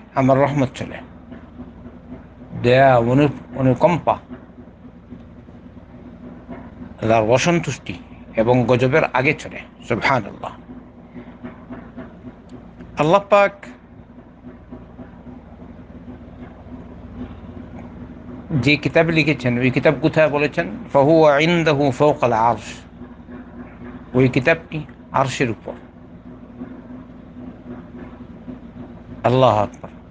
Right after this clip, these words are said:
এর দ্বারা কি বোঝা গেল? একদম স্পষ্ট, ওই কিতাবটি আল্লাহর কাছে আরশের উপর। তা আল্লাহ কোথায়? আরশের উপর।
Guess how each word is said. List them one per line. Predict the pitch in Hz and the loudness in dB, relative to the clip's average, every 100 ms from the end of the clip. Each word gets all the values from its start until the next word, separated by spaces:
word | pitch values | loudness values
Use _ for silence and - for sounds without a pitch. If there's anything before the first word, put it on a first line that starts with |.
| - - - - - - - | -20 -20 -20 -20 -20 -8 -2
এর | 135 | 0
দ্বারা | 151 165 | 2 2
কি | 165 | 2
বোঝা | 165 160 160 | 2 4 2
গেল? | 156 156 - - | 2 -2 -4 -6
একদম | 131 135 151 | -2 2 2
স্পষ্ট, | 135 - 208 - - - - - - - - - - - - - | 2 0 0 -2 -18 -20 -20 -20 -20 -20 -20 -20 -20 -20 -20 -8
ওই | 131 143 | 2 2
কিতাবটি | 127 147 165 165 - 165 - | 2 2 4 2 -2 -4 -2
আল্লাহর | 135 139 165 | 0 4 2
কাছে | 165 160 - 196 - | 2 -4 -2 -4 -2
আরশের | 147 147 - 131 | -2 -2 -2 -4
উপর। | 98 - - - - - - - - - - - - - | -6 -14 -20 -20 -20 -18 -18 -18 -20 -20 -18 -20 -14 0
তা | 127 | 2
আল্লাহ | 131 151 | 4 2
কোথায়? | 160 139 143 151 - - | 0 -2 0 0 -4 -2
আরশের | 143 139 117 | 0 0 -4
উপর। | 92 - | -10 -18